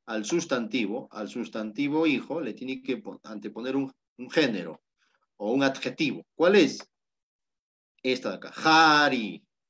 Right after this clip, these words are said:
porque Hari significa varón para el masculino y Warmi para el femenino. O sea,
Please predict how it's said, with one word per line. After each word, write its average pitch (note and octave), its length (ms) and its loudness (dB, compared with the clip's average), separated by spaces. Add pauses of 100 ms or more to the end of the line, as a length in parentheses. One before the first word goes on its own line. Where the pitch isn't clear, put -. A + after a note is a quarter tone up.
(280)
porque A#2 360 -2
Hari C#3+ 240 4
significa G#2 520 -8
varón G#2+ 680 0 (140)
para G2 220 -10
el G2 80 -10
masculino A#2 760 0 (320)
y B2 120 -6
Warmi D3+ 460 2
para C#3 440 2
el C#3+ 120 0
femenino. C#3 640 -2
O F2+ 40 -12
sea, - 260 -8